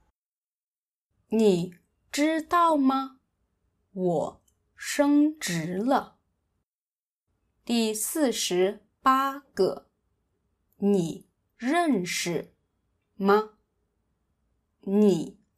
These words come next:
认识吗？Do you know or do you recognize?你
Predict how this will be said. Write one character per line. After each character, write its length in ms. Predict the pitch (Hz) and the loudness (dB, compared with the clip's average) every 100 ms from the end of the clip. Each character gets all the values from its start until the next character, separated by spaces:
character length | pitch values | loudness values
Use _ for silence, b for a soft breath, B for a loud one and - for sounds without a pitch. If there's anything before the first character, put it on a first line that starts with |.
| _ | _
认 500 | - 220 311 339 220 | -12 -4 0 0 0
识 540 | 180 - 180 156 - _ _ _ _ _ _ | -2 -6 -6 -6 -8 _ _ _ _ _ _
吗？ 420 | 202 214 226 _ _ _ _ _ _ _ _ - | 2 2 2 _ _ _ _ _ _ _ _ -4
Do 100 | 202 | -2
you 260 | 180 180 | 0 0
know 640 | 180 175 170 165 202 349 _ _ _ _ _ _ | 0 -2 -4 -2 -4 -6 _ _ _ _ _ _
or 420 | - 277 185 196 - _ - | 2 4 4 -2 -8 _ -10
do 80 | 180 | -6
you 160 | 170 | -4
recognize? 1000 | 165 165 190 254 180 156 147 165 185 - - _ _ _ _ _ _ _ _ _ _ _ _ _ _ _ _ _ _ _ _ _ _ _ | -4 -2 -4 -2 -6 -8 -10 -12 -12 -14 -16 _ _ _ _ _ _ _ _ _ _ _ _ _ _ _ _ _ _ _ _ _ _ _
你 560 | 247 247 196 180 - | 4 6 4 0 -8